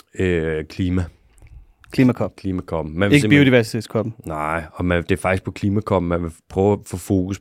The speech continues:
Speaker 1: på ferskvand, fordi det er så ekstremt vigtigt,
Speaker 2: Ja.
Speaker 1: og fordi at, ja, hvad er relationen i forhold til det med klima? Det må jo være, at klimaforandringer vil, øh, at jo mindre vand, der kommer, jo mere vil folk ligesom,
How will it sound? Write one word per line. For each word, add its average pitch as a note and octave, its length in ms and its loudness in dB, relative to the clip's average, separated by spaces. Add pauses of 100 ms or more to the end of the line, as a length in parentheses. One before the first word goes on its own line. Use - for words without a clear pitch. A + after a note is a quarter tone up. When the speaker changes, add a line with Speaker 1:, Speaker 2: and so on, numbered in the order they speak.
Speaker 1:
på - 140 -2
ferskvand, F2 440 -2
fordi F2+ 160 -12
det - 140 -14
er - 40 -10
så - 140 -10
ekstremt G#2+ 760 -10
vigtigt, G#2 400 0
Speaker 2:
Ja. C3+ 180 6
Speaker 1:
og G2 120 -2
fordi G#2+ 360 -6
at, - 180 -4 (960)
ja, F2 60 -10
hvad G#2+ 140 -6
er G2+ 180 -8
relationen G#2 400 -6
i G2 40 -10
forhold G#2 220 -6
til - 80 -20
det G2+ 80 -2
med G#2 80 -2
klima? G2 240 -2
Det G2+ 140 0
må A2 100 2
jo G#2 80 2
være, F#2 160 -2
at G#2 80 -4
klimaforandringer G2+ 760 -2
vil, E2+ 280 0 (840)
øh, G#2+ 160 -4 (220)
at A2 100 -2 (300)
jo A2 320 -2
mindre G2+ 380 2
vand, G2+ 160 2
der G#2+ 80 -6
kommer, G2+ 320 0
jo F#2 100 0
mere G#2 220 2
vil A2+ 100 -4
folk - 260 0
ligesom, G#2 380 -2